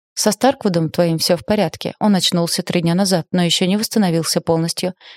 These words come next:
Сегодня второе января. Игрой со временем ты немного заблудилась в датах,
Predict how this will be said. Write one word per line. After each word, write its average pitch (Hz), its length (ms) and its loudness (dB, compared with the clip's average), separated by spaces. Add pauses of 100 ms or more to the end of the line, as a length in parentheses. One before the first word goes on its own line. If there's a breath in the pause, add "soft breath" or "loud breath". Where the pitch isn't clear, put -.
Сегодня 220 400 2
второе 180 360 0
января. 185 480 0 (320)
Игрой 196 300 2
со 170 160 0
временем 185 460 2
ты 196 120 0
немного 190 360 2
заблудилась 170 560 -2
в 202 60 -2
датах, 175 420 -4